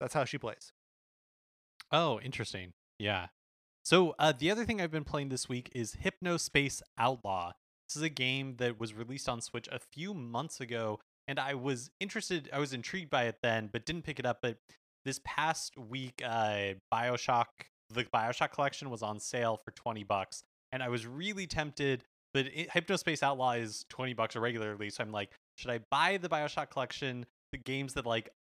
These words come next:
Speaker 2: I will then own, but probably I don't know when I'm actually gonna revisit it, or should I
Speaker 1: Yeah,
Speaker 2: spend it
Speaker 1: great
Speaker 2: on this
Speaker 1: point.
Speaker 2: game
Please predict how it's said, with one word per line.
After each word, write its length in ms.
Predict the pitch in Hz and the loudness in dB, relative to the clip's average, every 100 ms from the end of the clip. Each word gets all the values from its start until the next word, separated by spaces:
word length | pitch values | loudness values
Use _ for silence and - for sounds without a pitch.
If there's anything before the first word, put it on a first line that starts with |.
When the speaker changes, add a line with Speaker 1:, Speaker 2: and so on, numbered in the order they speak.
| - | -4
Speaker 2:
I 60 | 123 | -2
will 140 | 123 | 0
then 340 | 117 131 123 139 | 2 2 0 2
own, 280 | 143 139 135 | 2 2 0
but 180 | 110 - | -6 -8
probably 720 | - - 165 185 151 135 123 | -6 -2 -2 -2 -4 -4 0
I 60 | 117 | 0
don't 160 | 120 | 0
know 120 | 117 | 0
when 140 | 113 110 | 0 0
I'm 80 | 107 | -2
actually 300 | 104 - 104 | -2 -4 -8
gonna 80 | |
revisit 440 | 101 101 104 120 143 | -8 -6 -6 -4 -2
it, 160 | 151 | -2
or 160 | 135 117 | -2 -6
should 180 | - 123 | -4 -2
I 80 | 107 | 0
Speaker 1:
Yeah, 60 | |
Speaker 2:
spend 260 | 101 92 110 | -2 -6 -4
it 40 | |
Speaker 1:
great 80 | 98 | -4
Speaker 2:
on 100 | 101 | -4
this 160 | 98 87 | -8 -8
Speaker 1:
point. 60 | |
Speaker 2:
game 280 | 117 104 101 | -6 -6 -8